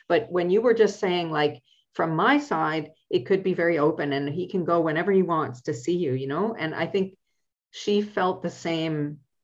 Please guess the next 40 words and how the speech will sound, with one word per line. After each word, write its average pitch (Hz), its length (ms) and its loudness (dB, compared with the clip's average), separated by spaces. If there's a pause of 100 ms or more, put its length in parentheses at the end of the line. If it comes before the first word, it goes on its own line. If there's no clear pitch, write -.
(760)
uh, 160 320 -4
freedom 131 760 4
in 170 100 -2
a 160 60 -2
way, 139 260 2
that 151 200 -2
she 165 220 -2
could, 139 340 0 (880)
you 175 120 0
know, 147 360 -4 (500)
come 185 240 0
to 196 120 0
you 175 300 6
or 156 100 4
be 170 140 -2
with 165 140 -2
her 160 100 -6
mom 147 300 -2
or 151 60 -4
whatever. 151 300 -2
But 151 260 -4 (260)
in 190 120 2
the 175 80 -2
interview 233 460 2
with 185 200 6
you, 180 300 4
with, 175 160 -2 (640)
with 196 220 4
you, 170 260 8
she 202 180 0
said 185 420 -2 (440)
that 190 120 2
she - 200 -4
couldn't 240 460 0
wait 165 480 4 (560)
to 185 80 -4
have 180 260 -2
her 185 140 0
own 180 160 2
apartment. 196 760 -2